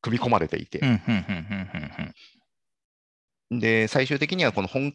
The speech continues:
Speaker 1: 本気で文章を書きたいんだったら、ワープロ専用機の性能じゃ足りませんよっていうことをはっきりは書いてないんだけど、あ-、
Speaker 2: あー。
Speaker 1: ありありとわかるんですよね。
Speaker 2: あー、なるほど。
Speaker 1: で、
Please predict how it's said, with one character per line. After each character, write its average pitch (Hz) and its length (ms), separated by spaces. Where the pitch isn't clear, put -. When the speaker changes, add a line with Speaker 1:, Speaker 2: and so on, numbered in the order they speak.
Speaker 1:
本 151 240
気 175 140
で 156 100
文 156 240
章 131 180
を 104 100
書 98 60
き - 140
た 123 100
い 113 80
ん 104 120
だ 95 80
っ - 100
た 104 120
ら、 131 160
ワ 110 140
ー 110 40
プ 120 120
ロ 120 80
専 120 200
用 127 160
機 113 140
の 85 100
性 101 200
能 104 120
じ 95 80
ゃ 85 60
足 101 100
り 117 120
ま 135 80
せ 131 140
ん - 20
よ 110 100
っ - 40
て - 180
い - 0
う - 40
こ 101 80
と 87 60
を - 40
は 101 60
っ - 60
き 202 120
り 180 80
は 117 80
書 139 80
い 135 60
て 107 100
な 110 80
い 113 40
ん 107 60
だ 85 80
け - 80
ど、 82 220
あ-、 135 240
Speaker 2:
あ 131 40
ー。 127 40
Speaker 1:
あ - 20
り 175 60
あ 175 40
り 120 80
と 117 120
わ 113 100
か 110 80
る 107 120
ん 107 40
で 107 60
す 107 100
よ 104 80
ね。 104 60
Speaker 2:
あ 101 420
ー、 - 20
な 101 140
る 101 60
ほ 101 120
ど。 98 220
Speaker 1:
で、 95 240